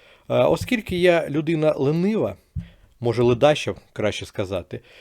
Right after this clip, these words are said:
то я йду на Bootstrap, на головну сторінку, заходжу в Docs, п'ята версія Bootstrap актуальна, і копіюю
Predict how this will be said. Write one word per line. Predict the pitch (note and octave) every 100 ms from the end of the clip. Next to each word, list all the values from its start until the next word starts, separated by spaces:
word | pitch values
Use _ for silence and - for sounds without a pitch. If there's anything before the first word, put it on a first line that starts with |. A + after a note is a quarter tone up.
| - -
то | A#3 G#3
я | - B2 G#3
йду | E3+ B2+ C#3 C3
на | A2+ A#2+ F#2+ - -
Bootstrap, | A#2+ C3+ - A2+ G2+ - _ _ _ _ _ _ _ _ _
на | C3+
головну | C3+ C#3+ C3+ -
сторінку, | - B2 A#2+ -
заходжу | A2 G3 G3+ A#3+ C#3+ C3
в | G#2+
Docs, | G2 B2 - - - _ _ _ _ _ _ _
п'ята | D#3+ C3+ B2
версія | A2+ G#2+ - A2+
Bootstrap | - - A3+ A#3 - _ _ _ - E3+
актуальна, | D#3+ - F3+ E3 D3 C#3 C3 _ _ -
і | C4+
копіюю | C4+ F3+ - C#3+ E3+ G3+ F3+